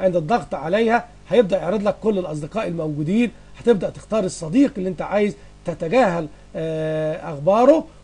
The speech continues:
وبعدين تضغط على الانتهاء فيتم إضافته. كده يبقى أنت استطعت إنك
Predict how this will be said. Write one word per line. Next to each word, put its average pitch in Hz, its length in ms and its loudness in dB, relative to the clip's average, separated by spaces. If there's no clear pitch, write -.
وبعدين 180 540 0
تضغط 190 340 0
على 196 280 2
الانتهاء 160 500 -4
فيتم 185 480 -2
إضافته. 143 540 -2
كده 262 180 4
يبقى 202 260 0
أنت 240 260 0
استطعت 214 500 -2
إنك 170 220 -6